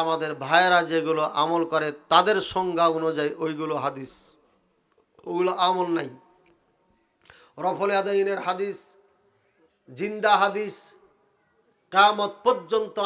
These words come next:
আমলযোগ্য হাদিস, এগুলো রহিত হয় নাই। যারা রহিত বলে, তারা হচ্ছে হাদিস শাস্ত্রের সব থেকে মূর্খ মানুষ। আমিন জোরে বলা। জিন্দা হাদিস, বুখারীর হাদিস, একদম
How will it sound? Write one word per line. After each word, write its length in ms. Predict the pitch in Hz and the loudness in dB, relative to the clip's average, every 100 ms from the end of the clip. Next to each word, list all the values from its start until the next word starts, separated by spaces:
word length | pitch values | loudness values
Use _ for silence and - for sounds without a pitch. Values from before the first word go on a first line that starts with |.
| 190 | -2
আমলযোগ্য 520 | 196 196 160 208 180 196 | -2 -4 -4 -6 -2 0
হাদিস, 300 | 185 185 180 - - _ _ _ 165 | 2 0 -8 -12 -20 _ _ _ -4
এগুলো 280 | 185 196 190 | 0 2 2
রহিত 240 | 185 185 190 170 | 2 0 0 2
হয় 180 | 180 185 | 2 0
নাই। 140 | 190 180 127 - _ _ _ | -2 -2 -6 -14 _ _ _
যারা 280 | 127 170 185 185 | 2 6 8 6
রহিত 340 | 180 180 180 180 | 4 2 0 2
বলে, 180 | 180 175 170 | 2 2 0
তারা 160 | 175 180 170 | 2 4 4
হচ্ছে 240 | 165 175 147 | 0 -2 0
হাদিস 260 | 165 170 170 - | 0 -2 -8 -4
শাস্ত্রের 480 | 190 180 - 165 160 - | -4 -6 -8 -8 -6 -2
সব 140 | 226 - - | -2 -2 -6
থেকে 200 | 185 180 156 | -4 -4 -2
মূর্খ 220 | 185 180 185 170 | -2 -2 -4 -4
মানুষ। 260 | 160 143 - - _ _ _ _ _ _ _ _ _ _ _ - | -4 -8 -12 -20 _ _ _ _ _ _ _ _ _ _ _ 4
আমিন 320 | 165 202 220 214 | 8 8 6 6
জোরে 200 | 208 220 220 | 6 8 10
বলা। 240 | 220 226 226 220 - - - - _ _ | 10 12 10 8 0 -18 -20 -20 _ _
জিন্দা 460 | 123 190 233 233 226 220 | -8 -4 -2 4 6 6
হাদিস, 300 | 226 240 240 175 | 4 0 -4 -4
বুখারীর 400 | 185 214 233 233 214 | -2 4 4 4 2
হাদিস, 320 | 226 240 240 - - _ _ _ _ _ - | 2 0 -6 -8 -20 _ _ _ _ _ 0
একদম 520 | 180 214 185 170 247 | 4 4 0 6 6